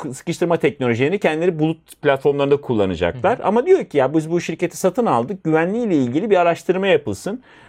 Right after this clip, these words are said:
Speaker 1: Amerikan Savunma Bakanlığı'na da danışmanlık veren bir güvenlik firmasıyla anlaşıyorlar. Diyor ki, "Sen bunların sunucularını ve teknolojilerini incele, bana rapor ver." Firma araştırmaya anakartları da alıyor. Diyor ki, "Biz bu sunuculara bir bakalım, nasıl bir firmaysa artık."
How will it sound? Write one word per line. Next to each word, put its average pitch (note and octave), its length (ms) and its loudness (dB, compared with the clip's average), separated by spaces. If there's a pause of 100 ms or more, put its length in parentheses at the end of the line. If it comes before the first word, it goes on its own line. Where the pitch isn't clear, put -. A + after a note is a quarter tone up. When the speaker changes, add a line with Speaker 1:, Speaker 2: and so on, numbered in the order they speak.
(120)
Speaker 1:
Amerikan G3 380 2
Savunma G3+ 300 2
Bakanlığı'na F#3+ 580 0
da D#3+ 100 2
danışmanlık F#3+ 560 -2
veren D3+ 220 0
bir D#3 60 -6
güvenlik F3+ 380 0
firmasıyla D3+ 440 0
anlaşıyorlar. E3+ 560 0
Diyor G#3+ 140 0
ki, C#3+ 60 -10
"Sen F#3 220 0
bunların D#3 220 0
sunucularını C#3 540 -2
ve B2 100 0
teknolojilerini B2+ 600 0
incele, E3+ 460 0 (400)
bana B3+ 200 2
rapor D#3+ 360 2
ver." - 180 -14 (540)
Firma D4 280 2
araştırmaya A3 600 0
anakartları A3 600 2
da D#3+ 80 6
alıyor. G#2 320 0
Diyor F#3 160 4
ki, F3 140 -6
"Biz E3 120 -4
bu D3+ 40 -10
sunuculara C#3 400 0
bir D3+ 140 0
bakalım, C#3+ 280 0
nasıl C3 200 -6
bir A#2+ 60 -4
firmaysa C3 500 -4
artık." - 320 -8